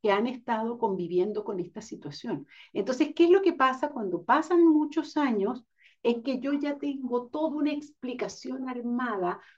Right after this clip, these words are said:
con emociones que están incrustadas en mí. Entonces, no es tan fácil de cambiar.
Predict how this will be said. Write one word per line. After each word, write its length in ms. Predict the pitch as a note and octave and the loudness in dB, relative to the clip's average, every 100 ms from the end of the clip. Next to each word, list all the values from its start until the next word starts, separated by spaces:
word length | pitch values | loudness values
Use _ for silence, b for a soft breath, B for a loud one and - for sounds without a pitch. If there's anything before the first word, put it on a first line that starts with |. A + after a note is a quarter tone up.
| - | 4
con 180 | A#3+ | 4
emociones 580 | A#3+ A3+ - C#4+ C#4+ D4 | 4 0 -4 -4 -2 -2
que 80 | - | -4
están 320 | - - C4+ | -8 -4 -4
incrustadas 1200 | - C#4+ C#4+ - G#3+ - _ - D#4 D#4+ B3 - _ | 0 0 0 -2 -8 -8 _ 0 4 4 2 -2 _
en 340 | - G3 F3+ E3 | -6 -2 0 4
mí. 300 | D#3+ C#3+ - _ _ _ _ _ _ _ _ _ _ _ _ _ | 4 2 -6 _ _ _ _ _ _ _ _ _ _ _ _ _
Entonces, 380 | G3+ A3 - C4 | -12 -12 -10 -6
no 140 | A#3+ | -4
es 200 | C4+ D4+ | -2 -4
tan 260 | - B3 - - | -8 -12 -12 -8
fácil 480 | C#4+ - - G3 | -8 -6 -10 -8
de 140 | G3 E3 | -8 -10
cambiar. 420 | D3+ D3 - - | -10 -10 -10 -14